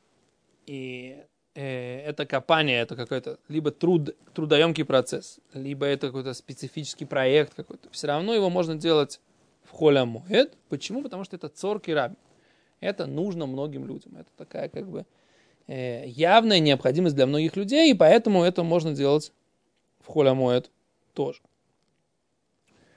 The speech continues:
Окей, теперь новая алаха, которую мы сейчас будем обсуждать на протяжении этого листа, до конца этого листа и даже немножко на следующем, это алаха, которая называется Мицайним и Сакворос. То есть мы отмечаем места захоронений.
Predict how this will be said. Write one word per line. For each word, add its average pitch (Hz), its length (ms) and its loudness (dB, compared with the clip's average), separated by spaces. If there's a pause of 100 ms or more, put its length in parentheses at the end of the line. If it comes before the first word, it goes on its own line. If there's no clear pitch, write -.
(280)
Окей, 180 380 0
теперь 247 480 4
новая 170 500 10
алаха, 214 400 10
которую 151 380 6
мы 151 160 2
сейчас 143 260 -2
будем 143 160 0
обсуждать 139 480 0
на 143 160 -8
протяжении 139 840 -8
этого 135 340 -10
листа, 247 480 -8
до 175 200 -8
конца 143 400 -10
этого 135 220 -10
листа 131 240 -10
и - 20 -8
даже 131 180 -10
немножко 135 300 -14
на 147 80 -12
следующем, 233 420 -12 (320)
это 202 340 -4
алаха, 147 600 -6
которая 131 220 -14
называется 147 320 -10
Мицайним 156 460 -8
и 131 40 -12
Сакворос. 139 600 -4
То - 100 -20
есть - 100 -20
мы 196 160 -12
отмечаем 185 760 -12
места 165 460 -8
захоронений. 151 880 -8